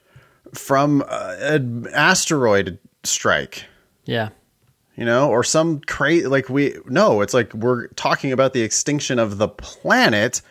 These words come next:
Speaker 1: That's why we're doing this in the first place. So, yeah, it's gonna lead to the extinction of a whole bunch of different critters. But if we don't do it,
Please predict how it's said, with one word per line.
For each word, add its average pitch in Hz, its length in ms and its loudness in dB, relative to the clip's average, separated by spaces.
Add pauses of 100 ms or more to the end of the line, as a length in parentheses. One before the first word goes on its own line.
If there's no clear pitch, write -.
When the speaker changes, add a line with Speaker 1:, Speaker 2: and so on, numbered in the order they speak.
(180)
Speaker 1:
That's 139 180 0
why 135 260 2
we're 151 160 0
doing 165 340 2
this 147 180 0
in 127 80 0
the 113 60 0
first 196 340 -2
place. 110 340 2 (400)
So, 139 220 2
yeah, 131 380 4 (360)
it's - 140 -8
gonna 139 160 -2
lead 135 200 0
to 135 80 -8
the 123 100 -2
extinction 127 500 -2
of 107 100 2
a 107 60 0
whole 123 160 2
bunch 127 220 -2
of 104 60 -6
different 120 280 -2
critters. 131 400 2 (440)
But 135 120 2
if - 100 0
we 131 60 2
don't 170 240 4
do 120 180 2
it, - 220 -2